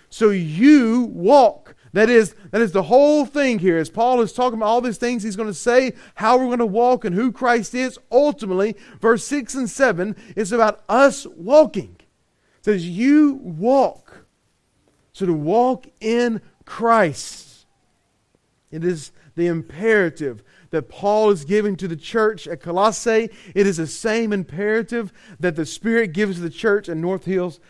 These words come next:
today in two thousand and twenty-three, that we are to walk. And it is a very common,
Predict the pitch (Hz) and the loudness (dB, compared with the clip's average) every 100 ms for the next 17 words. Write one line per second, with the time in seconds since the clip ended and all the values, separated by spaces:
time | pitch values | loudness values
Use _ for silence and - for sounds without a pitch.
0 | _ - 156 165 160 139 120 175 165 156 | _ -14 -4 0 0 -2 -6 -10 -6 -4
1 | 156 151 139 - 156 147 127 117 101 87 | -4 -8 -12 -10 -10 -10 -12 -12 -14 -18
2 | _ _ _ _ _ _ - 120 147 160 | _ _ _ _ _ _ -16 -4 0 0
3 | 147 131 117 110 139 151 120 _ - _ | -2 -8 -14 -8 -6 -6 -10 _ -20 _
4 | _ _ _ _ _ _ _ _ _ _ | _ _ _ _ _ _ _ _ _ _
5 | _ _ _ _ _ _ 117 131 143 127 | _ _ _ _ _ _ -10 -6 -4 -4
6 | 131 120 113 _ _ _ - 120 156 170 | -6 -6 -8 _ _ _ -10 -2 0 0
7 | 147 - - 160 175 165 160 | -4 -10 -10 -6 -4 -4 -6